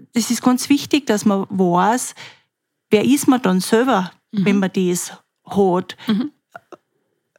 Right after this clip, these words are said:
Speaker 1: Was, was, wie fühle ich mich, wenn ich das habe?
Speaker 2: Mhm.
Speaker 1: Oder
Speaker 2: Ja,
Speaker 1: wenn der,
Speaker 2: das ist
Speaker 1: das
Speaker 2: ganz
Speaker 1: Eintreten
Speaker 2: wichtig.
Speaker 1: ist.
Speaker 2: Das ist insofern wichtig, weil sonst ja auch die, äh, gewisse, also wenn man so Affirmationen oder so mit dem arbeitet, ja nicht wirken.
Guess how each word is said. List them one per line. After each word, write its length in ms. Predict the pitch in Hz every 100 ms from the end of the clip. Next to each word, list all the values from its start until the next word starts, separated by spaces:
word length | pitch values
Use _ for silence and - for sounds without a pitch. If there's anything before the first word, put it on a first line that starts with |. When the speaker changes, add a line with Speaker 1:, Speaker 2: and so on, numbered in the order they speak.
| _ -
Speaker 1:
Was, 400 | 214 214 - 202
was, 460 | 214 208 - - -
wie 260 | 247 233 226
fühle 280 | - 302 285
ich 60 |
mich, 200 | 214 180
wenn 160 | 190 185
ich 140 | 180
das 360 | 185 175 - -
habe? 320 | 180 180 180 - _
Speaker 2:
Mhm. 320 | 220 202 269 - _ _ _ -
Speaker 1:
Oder 200 | 208 220
Speaker 2:
Ja, 60 | 233
Speaker 1:
wenn 180 | 196 196
der, 200 | 202 190
Speaker 2:
das 220 | 190 -
ist 100 | 214
Speaker 1:
das 60 | 208
Speaker 2:
ganz 180 | 202 196
Speaker 1:
Eintreten 480 | 220 202 196 - 214
Speaker 2:
wichtig. 180 | 185 - _
Speaker 1:
ist. 420 | 214 202 185 - - _ _ -
Speaker 2:
Das 180 | 220 247
ist 160 | 240 -
insofern 580 | 254 269 285 240 233 220
wichtig, 440 | 254 - 240 208 208
weil 180 | 202
sonst 420 | - 233 233 - -
ja 480 | 208 185 180 190
auch 40 | 208
die, 380 | 214 208 202 196 - _ _ _ _ _
äh, 100 | 254 208
gewisse, 460 | - 220 220 196 - 208 -
also 220 | 240 196
wenn 100 | 190
man 100 | 190
so 140 | 185 139
Affirmationen 800 | 170 - 208 185 - 180 254 208
oder 160 | 208
so 140 | - 202
mit 200 | 185 185
dem 180 | 208
arbeitet, 380 | 180 185 214 -
ja 100 | 196
nicht 280 | 208 208 -
wirken. 500 | 190 226 - 277